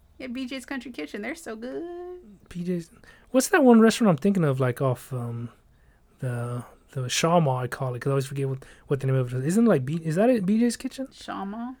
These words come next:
Speaker 2: Yeah. It's like a brewery place, I thought.
Speaker 1: There is a B J's Brew House.
Speaker 2: Maybe that's it.
Speaker 1: Yeah, yeah, that one, that one's
Speaker 2: What's a brew
Speaker 1: uh,
Speaker 2: house?
Speaker 1: at the, the mall.
Speaker 2: The
Speaker 1: Yeah,
Speaker 2: Shaw
Speaker 1: that,
Speaker 2: Mall?
Speaker 1: yeah, the Shaw Mall.
Speaker 2: I call it the
Speaker 1: Yeah,
Speaker 2: Shaw
Speaker 1: that's
Speaker 2: Mall.
Speaker 1: B J's Brew House, so it's different. I was thinking of B J's Country Kitchen, which is, you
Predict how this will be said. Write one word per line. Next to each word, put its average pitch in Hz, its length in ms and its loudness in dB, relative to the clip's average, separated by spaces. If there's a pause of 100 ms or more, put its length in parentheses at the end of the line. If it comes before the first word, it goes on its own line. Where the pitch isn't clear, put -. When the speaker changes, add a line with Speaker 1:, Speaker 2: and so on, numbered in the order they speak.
(140)
Speaker 2:
Yeah. 135 280 -2 (100)
It's - 160 -4
like 262 160 4
a 165 60 8
brewery 165 400 6
place, 127 320 -8
I 123 80 -6
thought. 160 320 -6 (960)
Speaker 1:
There 247 140 0
is 330 180 -2
a 285 40 -6
B 254 200 -4
J's 240 300 -6
Brew 262 260 -6
House. 202 640 -6 (120)
Speaker 2:
Maybe 165 220 4
that's 123 340 -8
it. 131 60 -6
Speaker 1:
Yeah, 208 320 -2
yeah, 220 260 -4
that 247 200 2
one, 262 300 -4
that 240 180 0
one's 226 140 -6
Speaker 2:
What's 143 140 -4
a - 40 -8
brew 127 140 -4
Speaker 1:
uh, 120 100 -10
Speaker 2:
house? 123 320 -12
Speaker 1:
at 214 260 -8
the, 196 340 -10 (100)
the 202 60 -12
mall. 196 460 -10
Speaker 2:
The - 60 -10
Speaker 1:
Yeah, 135 60 -4
Speaker 2:
Shaw 156 180 2
Speaker 1:
that, 151 60 0
Speaker 2:
Mall? 160 340 0
Speaker 1:
yeah, 202 180 -10
the 190 100 -14
Shaw 196 200 -8
Mall. 190 200 -16 (140)
Speaker 2:
I 139 60 -16
call 127 140 -8
it - 20 -8
the 127 60 -8
Speaker 1:
Yeah, 214 80 -2
Speaker 2:
Shaw 220 40 0
Speaker 1:
that's 254 160 2
Speaker 2:
Mall. 254 60 -10
Speaker 1:
B 277 120 -6
J's 214 180 -6
Brew 190 180 -10
House, - 240 -12
so 196 80 -16
it's - 200 -18
different. 202 300 -14
I 220 100 -4
was 233 100 -4
thinking 208 240 -10
of 196 60 -12
B 208 120 -10
J's 190 200 -12
Country 196 280 -12
Kitchen, 190 580 -14
which - 240 -16
is, 180 320 -18 (120)
you 196 80 -12